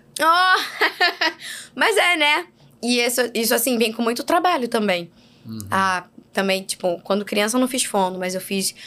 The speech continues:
Speaker 1: agora quando adulta. Quando eu posso também tá, tá pagando uma consulta pra poder, enfim. A gente tem, tem os nossos cuidados diários também, né? É, muita nebulização,
Speaker 2: Uhum.
Speaker 1: vaporização.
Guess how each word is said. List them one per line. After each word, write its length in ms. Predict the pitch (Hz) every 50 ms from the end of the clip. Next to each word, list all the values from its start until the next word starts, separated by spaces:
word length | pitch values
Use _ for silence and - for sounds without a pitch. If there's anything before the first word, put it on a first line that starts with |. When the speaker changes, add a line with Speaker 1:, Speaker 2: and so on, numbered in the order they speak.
| - - -
Speaker 1:
agora 300 | - 190 185 190 180 180
quando 200 | 180 - 190 190 190
adulta. 480 | 185 185 196 202 208 208 - 202 196 - - - - - - -
Quando 140 | 196 202
eu 80 | 196 196
posso 300 | 196 - 196 196 190 -
também 260 | - 190 185 185 185 185
tá, 260 | - 185 175 170 175 - - - - - - _
tá 180 | - - 185 180
pagando 320 | - - 190 185 190 190
uma 120 | 190 190 180
consulta 600 | - 185 156 - - 262 262 262 254 240 240 220
pra 100 | 220 202
poder, 380 | 196 - 190 190 202 196 190 - - - - _ -
enfim. 420 | 220 226 220 - 208 190 185 190
A 60 | 190
gente 240 | 196 226 240 240 -
tem, 300 | - 277 285 294 285 262 - - - -
tem 140 | - 254 262
os 60 | 233
nossos 180 | 247 247 247 -
cuidados 340 | - 247 214 220 202 196 190
diários 320 | - 196 190 202 202 -
também, 360 | - 180 175 185 202 233 240
né? 220 | 220 214 202 202 196 - _ _ _ _ _ _ - -
É, 500 | - 196 190 180 180 175 170 165 160 160 - - - - - -
muita 180 | 220 220 233
nebulização, 800 | 220 208 202 202 202 175 196 180 - 208 247 240 254 226 208 - _ _ -
Speaker 2:
Uhum. 440 | - 247 262 139 139 269 262 123 127 240
Speaker 1:
vaporização. 960 | 226 226 254 226 208 139 165 180 - - 214 220 233 233 233 220 220 214